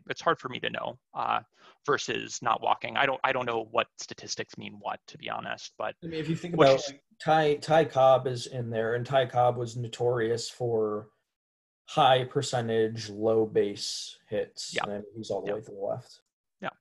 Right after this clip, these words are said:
Speaker 1: So what's fun for this is you can see what type of player you are without necessarily quite correlating it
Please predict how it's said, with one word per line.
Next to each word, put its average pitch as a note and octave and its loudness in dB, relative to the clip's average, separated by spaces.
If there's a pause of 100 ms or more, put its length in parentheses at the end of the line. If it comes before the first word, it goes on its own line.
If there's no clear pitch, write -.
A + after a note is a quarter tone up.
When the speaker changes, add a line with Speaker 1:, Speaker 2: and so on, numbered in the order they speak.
(440)
Speaker 1:
So E3 0 (500)
what's F3+ 2
fun A3+ 4
for F#3+ 0
this E3 4
is D3 -4
you C#3+ -12
can D3 -4
see E3 -8
what B2+ 0
type B2+ -2
of A2+ -4
player A#2 -4
you A2 -6
are G#2 2 (280)
without D3 4
necessarily C3+ 0
quite - 0
correlating A2+ -2
it A2 0